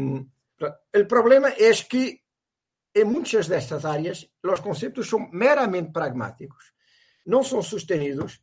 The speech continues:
y después ten-, se, se,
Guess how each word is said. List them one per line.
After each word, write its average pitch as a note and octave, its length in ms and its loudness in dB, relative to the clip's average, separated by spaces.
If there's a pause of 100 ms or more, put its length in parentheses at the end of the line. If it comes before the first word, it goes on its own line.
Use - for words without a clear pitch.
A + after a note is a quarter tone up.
y A3 140 8
después A#3+ 560 0
ten-, D#4 460 -6 (400)
se, - 200 -20 (120)
se, - 160 -18